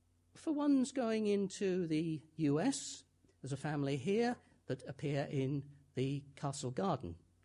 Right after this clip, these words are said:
uh, indexes to arrivings. This is pre-Ellis Island, and there's a family here called Burton. Notice there's a lot of occupations given here.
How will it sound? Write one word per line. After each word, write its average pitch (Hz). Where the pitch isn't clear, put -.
uh, 107
indexes 110
to 98
arrivings. 104
This 135
is -
pre-Ellis 117
Island, 214
and 131
there's 123
a 123
family 117
here 123
called 143
Burton. 135
Notice 285
there's 208
a 196
lot 165
of 151
occupations -
given 82
here. 82